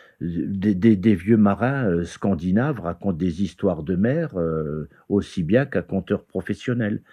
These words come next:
Euh, mais c'était toujours devant un, un auditoire, euh, quand même relativement restreint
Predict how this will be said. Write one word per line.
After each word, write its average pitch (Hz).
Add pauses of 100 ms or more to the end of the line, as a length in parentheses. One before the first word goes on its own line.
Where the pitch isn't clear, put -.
(520)
Euh, - (260)
mais 131
c'était 135
toujours 135
devant 110
un, 104
un 113
auditoire, 113
euh, 92 (260)
quand 110
même 113
relativement 113
restreint 160